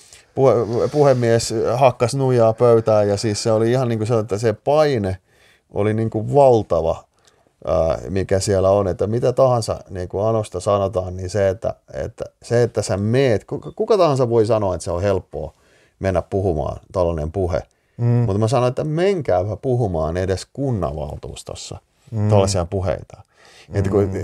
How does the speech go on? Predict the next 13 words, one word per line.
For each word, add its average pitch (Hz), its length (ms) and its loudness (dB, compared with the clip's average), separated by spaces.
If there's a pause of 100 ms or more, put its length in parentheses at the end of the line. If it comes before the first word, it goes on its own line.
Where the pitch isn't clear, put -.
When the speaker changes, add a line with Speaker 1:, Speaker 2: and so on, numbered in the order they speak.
(160)
Speaker 1:
si-, 120 220 -2
si-, 110 200 -8
sitä 135 240 2
ei 160 300 2
voi 117 200 2
ymmärtää 117 540 -2
sitä 82 280 -6 (100)
painetta 113 580 2 (100)
ennen, 107 460 0
ennen 78 320 -8
kuin - 100 -8
sä - 220 -6
oot 87 200 -4